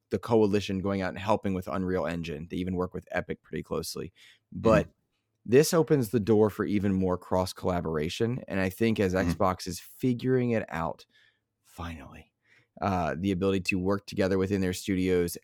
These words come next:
Speaker 1: with the new studios, right?
Speaker 2: Yeah.
Speaker 1: That's a really good sign because I want to see, I don't mean this as a joke or anything silly, I want to see Master Chief Armor as a skin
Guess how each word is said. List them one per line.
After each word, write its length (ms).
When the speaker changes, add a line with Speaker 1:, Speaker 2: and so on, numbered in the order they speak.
Speaker 1:
with 380
the 80
new 280
studios, 640
right? 320
Speaker 2:
Yeah. 200
Speaker 1:
That's 300
a 60
really 400
good 260
sign 460
because 560
I 380
want 800
to 180
see, 320
I 40
don't 180
mean 160
this 140
as 100
a 60
joke 360
or 80
anything 300
silly, 320
I 220
want 200
to 80
see 240
Master 320
Chief 300
Armor 440
as 140
a 60
skin 540